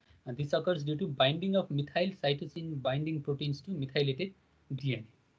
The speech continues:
Because once the D N A are methylated, now proteins will bind to them and they form the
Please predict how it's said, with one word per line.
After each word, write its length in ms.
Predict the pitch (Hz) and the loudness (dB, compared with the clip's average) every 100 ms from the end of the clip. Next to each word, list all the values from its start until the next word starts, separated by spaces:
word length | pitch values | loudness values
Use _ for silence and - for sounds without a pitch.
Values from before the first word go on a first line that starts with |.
| _ _ - - - - | _ _ -18 -16 -14 -2
Because 220 | 143 131 | -2 0
once 220 | 127 143 143 | 0 -2 -2
the 240 | - 135 131 | -4 -2 0
D 160 | 165 | 2
N 100 | - | 2
A 120 | 143 | 4
are 20 | 143 | 2
methylated, 560 | 139 143 143 147 - | 0 0 0 0 -2
now 140 | 131 135 | 0 0
proteins 420 | 135 131 147 139 | 0 -2 -4 -4
will 120 | 147 | -2
bind 320 | 131 131 147 | 2 2 0
to 80 | 147 | -2
them 200 | 156 214 - _ _ - | -2 -4 -8 _ _ -4
and 140 | 135 | 0
they 100 | 131 | 0
form 300 | 131 151 196 - _ _ _ _ - - - - | 0 -2 -2 -6 _ _ _ _ -18 -16 -16 -16
the 100 | - | -4